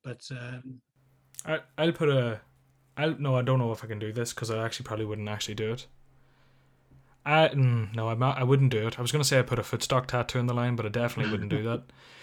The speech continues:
Speaker 2: Um, I don't know what I can put on the line, like a hundred pack giveaway or something. Yeah, okay, a hundred pack. I'll give two hundred packs away. Guaranteed the next one they go into,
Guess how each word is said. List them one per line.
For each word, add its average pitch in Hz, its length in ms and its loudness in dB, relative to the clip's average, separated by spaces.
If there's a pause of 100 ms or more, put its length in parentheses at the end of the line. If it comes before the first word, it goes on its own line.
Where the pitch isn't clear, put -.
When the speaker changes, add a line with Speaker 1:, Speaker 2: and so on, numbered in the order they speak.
(180)
Speaker 2:
Um, 117 640 0 (320)
I 139 100 0
don't 147 100 4
know 139 80 6
what 117 200 4
I 123 60 4
can 123 120 0
put 123 140 0
on 120 120 2
the 120 80 0
line, 120 320 0 (300)
like 117 420 -6
a 110 40 -8
hundred 117 240 -2
pack 123 280 -4
giveaway 123 340 0
or 123 80 0
something. 123 360 -4 (300)
Yeah, 110 380 -4
okay, 117 200 -6
a 107 40 -4
hundred 120 260 -2
pack. 117 320 -6 (140)
I'll 120 80 -10
give 113 180 -6
two 127 220 0
hundred 117 260 -2
packs 117 260 -4
away. 110 280 -4 (420)
Guaranteed 135 460 4
the 117 80 0
next 120 260 0
one 120 60 -2
they 110 80 -2
go 110 80 -2
into, 107 420 -4